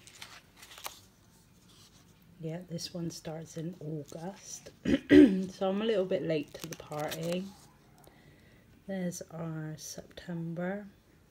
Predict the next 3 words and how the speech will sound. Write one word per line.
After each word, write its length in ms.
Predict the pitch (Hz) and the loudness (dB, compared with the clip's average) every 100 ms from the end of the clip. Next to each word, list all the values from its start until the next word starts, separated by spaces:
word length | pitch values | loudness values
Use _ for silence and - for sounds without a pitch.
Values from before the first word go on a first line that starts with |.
| - - - 196 | -20 -20 -12 -6
monthly 460 | 196 190 - 196 | -6 -8 -8 -8
spread. 560 | 185 - 190 233 294 - - - - - - - - - - - - - | -8 -8 -4 -4 -6 -10 -20 -20 -20 -20 -20 -20 -20 -20 -20 -20 -20 -20
So 220 | - 202 | -6 -6